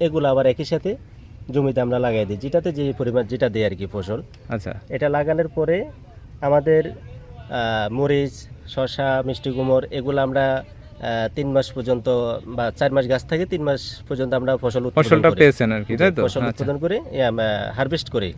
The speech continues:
Speaker 2: হ্যাঁ।
Speaker 1: এরপরে যখন আমাদের মিষ্টি কুমড় গাছটা, আহ, চলে গেছে, মরিচ গাছটা মরে গেছে, এখন, এখন আছে আমাদের বেডে হইলো।
Speaker 2: এখন দেখা যায়
Speaker 1: এখন
Speaker 2: আপনাদের
Speaker 1: দেখা
Speaker 2: শুধু
Speaker 1: যাচ্ছে শুধু
Speaker 2: মেটে
Speaker 1: মেটে
Speaker 2: আলু।
Speaker 1: আলু।
Speaker 2: আচ্ছা।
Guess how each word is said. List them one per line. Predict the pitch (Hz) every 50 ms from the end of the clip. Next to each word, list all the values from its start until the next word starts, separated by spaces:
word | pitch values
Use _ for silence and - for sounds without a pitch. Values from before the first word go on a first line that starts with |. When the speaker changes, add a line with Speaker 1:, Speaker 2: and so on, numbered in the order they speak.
| - -
Speaker 2:
হ্যাঁ। | 135 135 120 101 90 95 - - - - - -
Speaker 1:
এরপরে | 143 147 156 151 175 175 175 180 185 202 - - - - -
যখন | 151 147 151 165 165
আমাদের | 160 160 156 151 165 156 151
মিষ্টি | 156 147 - -
কুমড় | 139 147 147 151 147
গাছটা, | 151 143 - 160
আহ, | 151 139 151 156 139 135 127
চলে | - 156 139 143 131
গেছে, | 139 131 - 139
মরিচ | 131 139 131 123 131
গাছটা | 135 - - 143
মরে | 131 139 135 135 127
গেছে, | 131 127 120 135
এখন, | 127 123 131 131 131 131 139 - - - - - - - -
এখন | - 127 120 135 131
আছে | 135 127 - 143
আমাদের | 139 139 131 143 139
বেডে | 127 131 127 131
হইলো। | 143 143 143 165 208 - - - - 147
Speaker 2:
এখন | 147 160 170 185 202 196
দেখা | 196 185 175 196
যায় | 196 190 196
Speaker 1:
এখন | 190
Speaker 2:
আপনাদের | - 190 185 185 180
Speaker 1:
দেখা | 156 - 190
Speaker 2:
শুধু | 175 190 190 185 185 180 175 170
Speaker 1:
যাচ্ছে | 165 143 -
শুধু | 175 170 175
Speaker 2:
মেটে | 160 170
Speaker 1:
মেটে | 180 214 -
Speaker 2:
আলু। | 120 113 98 95
Speaker 1:
আলু। | 90 85 - -
Speaker 2:
আচ্ছা। | 117 127 117 - 113 98